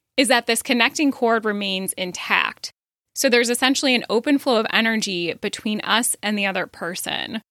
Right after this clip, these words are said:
This creates energetic leakages, which can make our own energy feel scattered or totally sapped. And this is especially true for energetic cords in which the connection was formed out of anger or hate.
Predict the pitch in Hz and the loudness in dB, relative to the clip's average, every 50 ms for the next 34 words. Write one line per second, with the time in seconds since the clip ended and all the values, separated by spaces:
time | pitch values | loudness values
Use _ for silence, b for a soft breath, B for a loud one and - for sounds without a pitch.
0 | _ _ _ _ _ _ _ _ - - 240 247 - - - 269 247 233 214 202 | _ _ _ _ _ _ _ _ 0 2 2 2 2 -2 -2 0 2 4 4 2
1 | 185 - - - - 214 226 233 240 214 214 202 170 170 - 233 254 285 269 - | 2 0 -4 -2 0 0 2 2 2 2 2 2 2 0 -2 0 0 0 2 2
2 | 247 - 196 190 185 185 - 196 185 - - 233 214 208 196 190 185 - - - | 0 2 4 2 2 2 -2 -4 -4 -4 -4 -2 -2 -2 -2 -2 -4 -4 -4 -4
3 | 196 - - 185 214 220 208 208 208 202 190 - 208 190 190 185 - - 190 185 | -4 -2 -2 -2 0 0 0 0 0 -4 -4 -6 -6 -6 -6 -6 -6 -6 -6 -6
4 | 180 - - - 285 277 269 262 262 254 247 233 233 220 - - - 185 190 185 | -6 -8 -2 2 2 4 4 4 4 4 4 2 2 0 -2 -4 -2 0 2 2
5 | 185 190 185 - - - - - - 247 226 214 196 185 180 - - - 190 - | 2 0 -2 -4 -8 -12 -10 -2 0 0 2 2 0 0 -2 -4 -6 -6 -4 -4
6 | 127 - - _ - - - _ _ _ _ _ _ _ _ _ - - 247 247 | -4 -4 -6 _ -10 -10 -10 _ _ _ _ _ _ _ _ _ 0 2 4 4
7 | 233 226 233 226 233 - 220 190 220 208 - - 277 294 302 - - 285 262 233 | 4 4 2 0 0 -2 -2 -2 -2 -2 0 2 2 2 2 0 0 0 0 -2
8 | - - 226 214 214 - - 202 175 208 214 208 202 202 208 202 202 - - - | -2 -2 0 0 0 0 0 2 2 4 2 2 0 0 0 0 0 -2 -2 0
9 | 208 196 196 196 196 190 - - 202 196 185 - - - 214 214 - 220 208 202 | 2 4 4 4 2 2 0 -2 0 0 0 0 2 0 0 0 0 0 0 0
10 | - - - 214 208 196 196 190 - - 202 202 202 196 190 190 185 - 185 185 | -2 -2 -4 -4 -2 -2 -2 -4 -4 -2 0 0 2 2 0 -2 -4 -2 -2 0
11 | 185 185 - - - 196 208 208 208 202 202 196 196 202 208 202 - _ _ - | 0 -2 -2 0 0 2 2 2 2 2 4 4 4 4 4 2 -2 _ _ -2
12 | 185 185 170 156 - - - 226 196 175 - - - - - | 0 0 0 0 -2 -6 -2 -2 0 0 -2 -6 -8 -12 -12